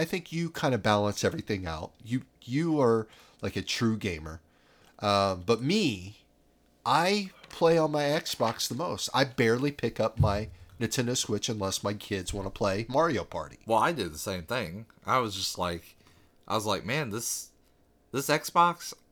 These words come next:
Speaker 2: I mean, when I first got my Xbox One, the first thing that came with it was Sunset Overdrive.
Speaker 1: <laughs> I remember that game. Oh my gosh. And you begged me. You're calling me up, uh, one evening saying, "Man, you have to play this.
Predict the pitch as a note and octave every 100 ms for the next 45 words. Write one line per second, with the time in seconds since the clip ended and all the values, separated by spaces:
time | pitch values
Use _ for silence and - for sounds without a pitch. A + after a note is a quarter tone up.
0 | _ - B2+ B2 A2+ G#2+ _ _ _ _
1 | - A2+ C#3 D3+ C#3+ B2 - A2 A#2 G2+
2 | A2 A2+ G#2+ - A2 - A2 A2+ A2+ G#2+
3 | - - - - _ _ _ _ _ _
4 | _ _ G#2+ C#3+ D#3+ E3 D3+ C3 - C3
5 | B2 B2 C3+ A2 F#2 G2 - A#2 A2+ A#2
6 | G#2+ A2 G#2+ F#2+ F2+ F2+ F2 - - -
7 | - - C#3+ D3 C3+ B2 A#2 A#2+ A#2 C3
8 | G#2 G2+ G#2+ F#2 F#2+ G#2+ G#2+ F#2+ F2+ F2
9 | - G2 G#2 G2 G2 - - - C3+ C#3+
10 | F#3 G3 C3 C3 C#3+ D#3 D#3+ C#3 B2+ A2
11 | G2 - - - D#3+ E3 D#3 D3 C#3 C3
12 | C3 C#3+ C#3+ A#2 A2+ A2 G#2 A2 A2+ A2
13 | G2 G#2 F#2+ - G#2+ G2+ A2 G#2+ G#2 G2+
14 | - G2+ G2 F#2